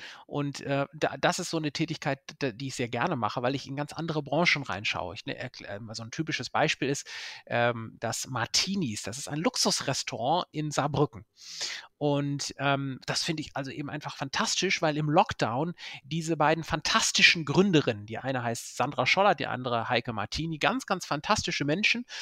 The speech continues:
und tolle Gründerinnen, natürlich im Lockdown diese Probleme haben, dass sie einfach keinen Umsatz haben. So, und anstatt des, des, des, den Kopf in den Sand zu stecken, haben die sich jetzt digitalisiert und, äh,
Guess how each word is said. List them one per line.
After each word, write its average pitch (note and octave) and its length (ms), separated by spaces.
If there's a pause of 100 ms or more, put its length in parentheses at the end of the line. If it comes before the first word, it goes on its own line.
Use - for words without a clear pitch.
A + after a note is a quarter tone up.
(260)
und D#3 360
tolle F3+ 160
Gründerinnen, D#3 680 (340)
natürlich F#3 540 (160)
im E3+ 140
Lockdown D#3+ 560
diese D#3 200
Probleme G3 520
haben, F2+ 320 (200)
dass C#3 140
sie - 120
einfach - 300
keinen D#3 180
Umsatz E3+ 380
haben. F2 220
So, C#3 180 (160)
und A#3 100
anstatt - 540
des, D#3 260 (240)
des, - 360
des, D3+ 440
den D3 380
Kopf - 240
in D3 100
den C#3 120
Sand F#3+ 200
zu - 140
stecken, E3+ 340 (300)
haben D3 300
die F3 140
sich G#3+ 200
jetzt D#3+ 360
digitalisiert D3+ 840 (300)
und, C#3+ 580
äh, C#3+ 340